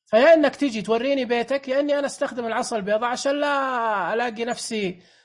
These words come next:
طيحت لكم التحف اللي حاطينها في كل مكان وأنا ما شفتها. فعادي استخدم العصا البيضاء داخل وخارج المنازل،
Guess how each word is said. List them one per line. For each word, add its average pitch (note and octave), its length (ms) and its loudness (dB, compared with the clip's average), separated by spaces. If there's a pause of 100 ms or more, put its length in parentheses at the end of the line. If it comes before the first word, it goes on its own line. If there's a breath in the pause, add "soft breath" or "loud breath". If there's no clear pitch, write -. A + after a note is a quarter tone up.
(160 soft breath)
طيحت A3 340 2
لكم A3+ 300 2
التحف F#3 680 -2
اللي E3+ 160 -4
حاطينها E3+ 480 -2
في - 120 -8
كل F#3 120 -2
مكان F3+ 380 0
وأنا F3 140 0
ما E3+ 140 0
شفتها. - 500 -12 (340)
فعادي A#3 440 4
استخدم A3+ 480 0
العصا G#3+ 280 2
البيضاء G3 420 2
داخل A#3 380 0
وخارج G#3+ 400 -2
المنازل، A#3 520 -2